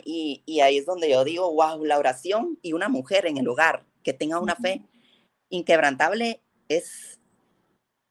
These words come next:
Speaker 1: así como decimos otros cien pesos, <laughs> o sea, de verdad,
Speaker 2: Clave.
Speaker 1: eh, o sea,
Speaker 2: <laughs> Sí.
Speaker 1: es clave, o sea, una mujer de oración es clave.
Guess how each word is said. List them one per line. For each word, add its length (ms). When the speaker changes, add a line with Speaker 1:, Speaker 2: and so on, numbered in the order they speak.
Speaker 1:
así 180
como 160
decimos 320
otros 200
cien 180
pesos, 460
<laughs> 280
o 80
sea, 220
de 120
verdad, 380
Speaker 2:
Clave. 380
Speaker 1:
eh, 60
o 100
sea, 200
Speaker 2:
<laughs> 20
Sí. 180
Speaker 1:
es 220
clave, 560
o 60
sea, 180
una 180
mujer 320
de 80
oración 340
es 120
clave. 420